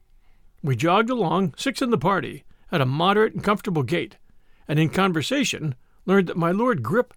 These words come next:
was a very great personage in his own region, which lay a day's journey beyond Cambinet. We loitered to such a degree that it was near the middle of the forenoon when we entered the market square of the town.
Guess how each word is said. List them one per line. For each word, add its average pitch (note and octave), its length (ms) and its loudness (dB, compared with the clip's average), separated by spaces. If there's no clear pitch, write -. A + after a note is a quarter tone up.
was C3 140 0
a C#3 60 0
very A#3 200 2
great G3 380 -4
personage D3+ 480 -2
in E3 80 2
his D#3+ 120 -2
own G#3+ 240 2
region, F3 440 -4
which E3+ 240 -2
lay G3 140 6
a C#3+ 40 2
day's G3+ 360 2
journey D#3+ 320 0
beyond D3 400 2
Cambinet. - 560 -4
We E3 140 4
loitered A#3+ 360 4
to F3 80 2
such A3+ 280 0
a G#3+ 40 2
degree D#3 380 0
that D#3+ 140 0
it E3+ 40 2
was C3 120 -2
near G#3 180 2
the F#3 120 2
middle B3 300 2
of G3 120 -4
the E3 80 -2
forenoon E3 540 2
when D#3 120 2
we E3+ 140 2
entered G3+ 260 -2
the E3 80 -2
market F3 320 -2
square E3 240 0
of C3+ 80 0
the B2+ 80 -4
town. G3+ 520 -6